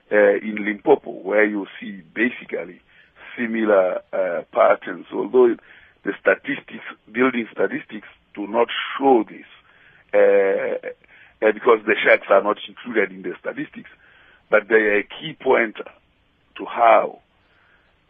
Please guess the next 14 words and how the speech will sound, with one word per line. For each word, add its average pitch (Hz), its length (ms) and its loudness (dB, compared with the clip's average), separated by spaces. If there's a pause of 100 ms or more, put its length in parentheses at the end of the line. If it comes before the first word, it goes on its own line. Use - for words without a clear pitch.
(200)
the 104 100 -4 (100)
tempo 135 420 4
of 101 80 -2
urbanization 104 920 0
around, 107 600 2 (500)
uh, 92 220 -4
mining 107 480 0
towns, 95 520 0 (260)
around 107 320 0
mines 107 480 0 (360)
and, 98 240 -10
uh, 92 60 -4 (120)
industry, 107 600 -4 (600)
uh, 101 1160 -4